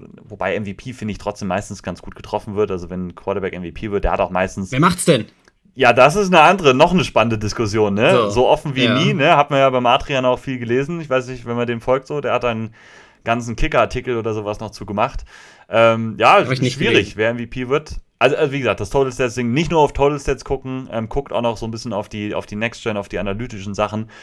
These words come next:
Speaker 1: damit man noch so ein bisschen mehr Kontext der Umstände reinbekommt. So viel dazu.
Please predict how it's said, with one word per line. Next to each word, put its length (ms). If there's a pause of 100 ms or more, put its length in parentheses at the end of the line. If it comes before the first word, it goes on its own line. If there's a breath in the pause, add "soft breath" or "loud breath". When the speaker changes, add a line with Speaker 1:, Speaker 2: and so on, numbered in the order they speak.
(380 loud breath)
Speaker 1:
damit 240
man 80
noch 100
so 80
ein 60
bisschen 220
mehr 100
Kontext 540
der 80
Umstände 440
reinbekommt. 640
So 140
viel 140
dazu. 440